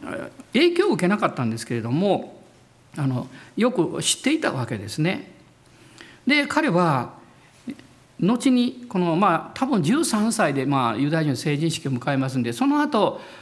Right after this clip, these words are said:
あの、自分の、お、まあ、姉妹が住んでいたエルサレムに、あの、まあ、留学の形でやってきてですね、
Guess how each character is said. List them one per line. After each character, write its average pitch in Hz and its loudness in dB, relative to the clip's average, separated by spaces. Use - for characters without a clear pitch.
あ 170 -6
の、 160 0
自 156 2
分 165 2
の、 170 0
お、 - -6
ま 139 0
あ、 - -2
姉 180 0
妹 151 2
が 131 0
住 147 -2
ん 143 2
で 143 0
い 160 -2
た 147 0
エ 147 2
ル 170 2
サ 170 0
レ 151 0
ム 123 0
に、 127 -2
あ 123 -6
の、 120 -6
ま 117 -6
あ、 - -8
留 208 2
学 233 -2
の 208 0
形 180 -2
で 165 0
や 165 0
っ 185 -6
て 175 -6
き - -12
て - -6
で 87 -8
す - -8
ね、 135 -4